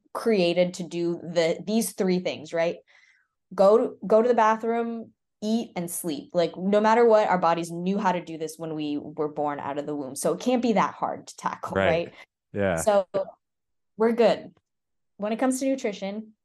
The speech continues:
Speaker 1: diversity, we said, was key, right? So eating the rainbow, something really fun to do is, like, try and challenge yourself to eat a color from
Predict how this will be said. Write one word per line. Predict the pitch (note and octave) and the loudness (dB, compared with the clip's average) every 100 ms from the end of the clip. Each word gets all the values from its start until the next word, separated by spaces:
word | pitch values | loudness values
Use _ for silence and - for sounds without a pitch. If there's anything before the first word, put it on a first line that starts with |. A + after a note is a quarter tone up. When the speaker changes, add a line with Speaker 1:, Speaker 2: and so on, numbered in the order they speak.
| _ _ _ _ _ _ | _ _ _ _ _ _
Speaker 1:
diversity, | G3+ F#3+ F#3+ F#3+ F#3+ G#3+ | 4 6 6 4 2 0
we | A3 | 0
said, | A3 G3+ G3+ | 0 0 -2
was | G#3+ | -4
key, | - - D3+ | -6 -8 -8
right? | D3+ D3 E3+ - | -2 0 0 -2
So | - D#3 - | -6 -4 -4
eating | F#3+ G3+ G3+ G3 G3 - | -4 -2 -2 -2 -4 -6
the | D#3+ | -2
rainbow, | E3+ F#3 F3+ F3 F3+ | 0 2 2 0 0
something | F3+ F3 | -4 -6
really | F3 F3 E3+ | -2 -2 -2
fun | E3 F3 | -4 -6
to | F3+ | -6
do | E3+ E3 E3+ - | -4 -2 -2 -2
is, | D#3 D3+ D3+ D#3 - | -2 -2 -4 -10 -6
like, | D#3+ D3 | -6 -6
try | - D#3+ | -6 -6
and | D#3+ | -6
challenge | D#3 D3 D#3 | -6 -6 -4
yourself | D#3+ D#3+ D#3+ D#3+ | -6 -2 -2 -4
to | - | -10
eat | D#3+ D3 | -8 -8
a | D#3+ | -10
color | - D3+ C#3+ D#3+ | -10 -6 -2 -4
from | D#3+ D3 D3 C#3+ D3 D3+ | -6 -10 -10 -12 -14 -18